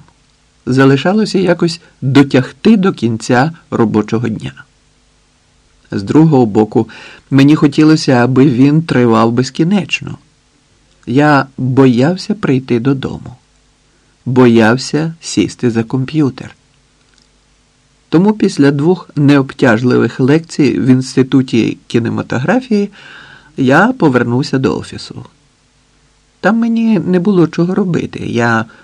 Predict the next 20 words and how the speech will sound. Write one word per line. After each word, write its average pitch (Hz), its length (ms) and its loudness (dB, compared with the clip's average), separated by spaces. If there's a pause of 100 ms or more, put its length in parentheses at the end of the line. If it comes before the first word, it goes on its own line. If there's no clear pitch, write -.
(120)
міг 113 180 -6
працювати 117 640 -2
і 131 60 2
вдома, 160 580 0 (400)
вигадуючи 120 720 2
безкінечні 113 800 -2
сюжети 113 580 -2
для 104 220 0
рекламних 107 580 -2
роликів. - 560 -4 (600)
Але, 170 560 -2
як 127 300 0
я 131 120 4
вже 113 200 2
зауважив, 117 720 0 (720)
іти 131 280 0
додому 113 600 -2 (680)
я 127 360 -4 (300)
боявся. - 680 -8 (1600)
Отже, 240 560 4